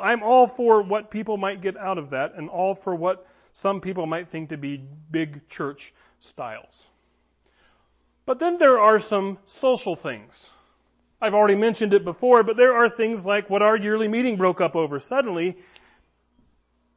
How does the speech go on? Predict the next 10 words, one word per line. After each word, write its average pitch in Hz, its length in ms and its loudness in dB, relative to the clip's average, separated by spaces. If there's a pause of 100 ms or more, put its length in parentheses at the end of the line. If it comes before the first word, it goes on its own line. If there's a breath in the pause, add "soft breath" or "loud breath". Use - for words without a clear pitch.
(120)
in 262 200 2
the 262 100 2
face 233 420 -2
of 226 140 -2
a 220 80 -2
culture 226 440 0
that 180 200 0
largely 220 520 2
celebrates 208 760 -2
homosexuality, 220 1120 0